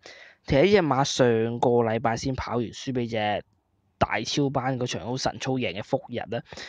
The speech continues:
佢又攬返隻，呃，冷 Q 嘅，咁以佢嗰場跑贏勝利風範嚟嘅，即係開始見到隻馬就已經到晒㗎啦。咁啊，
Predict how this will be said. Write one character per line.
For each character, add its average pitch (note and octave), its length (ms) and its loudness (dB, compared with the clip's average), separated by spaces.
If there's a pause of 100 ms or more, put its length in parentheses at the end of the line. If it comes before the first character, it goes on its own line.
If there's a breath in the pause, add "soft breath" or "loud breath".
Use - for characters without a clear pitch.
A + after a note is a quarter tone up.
(160 loud breath)
佢 D#3+ 180 4
又 E3+ 120 8
攬 C#3+ 260 2
返 E3+ 260 0
隻， D#3+ 120 0 (240)
呃， G#2 220 0
冷 A2 320 0
Q D#3+ 320 4
嘅， B2 220 2
咁 F3+ 260 -4
以 C#3+ 180 -2
佢 B2 180 0
嗰 D3+ 140 4
場 D#3 220 -6
跑 G#2+ 200 -4
贏 C3 160 -2
勝 B2 200 -4
利 G#2+ 120 -4
風 C3 220 -6
範 F#2+ 200 -4
嚟 C2 140 -12
嘅， G2 220 -4 (340 loud breath)
即 G#3 120 4
係 G3+ 80 6
開 E3+ 200 2
始 E3 100 2
見 C3+ 140 -2
到 D3 60 2
隻 C#3 160 2
馬 G2+ 220 -6
就 A2 180 0
已 G#2 80 -4
經 C3 240 -4
到 A#2+ 100 2 (200)
晒 - 120 -6 (140)
㗎 C2 160 -12
啦。 C2+ 60 -12 (160)
咁 E3+ 160 4
啊， - 180 -4